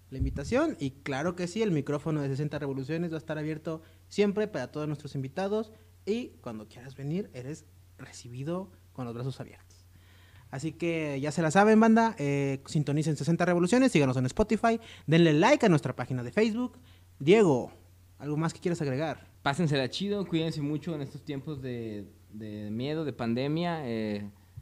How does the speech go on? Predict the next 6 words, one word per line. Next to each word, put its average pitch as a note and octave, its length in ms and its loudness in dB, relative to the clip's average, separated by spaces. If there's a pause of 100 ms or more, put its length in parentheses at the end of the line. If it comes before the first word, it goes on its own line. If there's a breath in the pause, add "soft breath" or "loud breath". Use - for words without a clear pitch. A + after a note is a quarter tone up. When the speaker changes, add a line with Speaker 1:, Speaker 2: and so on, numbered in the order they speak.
Speaker 2:
enfiesten A#2+ 640 -4
machín, E3+ 600 0
ya D#3+ 80 -2
está D3 220 -6
semáforo C#3+ 500 0
verde. E3 440 -4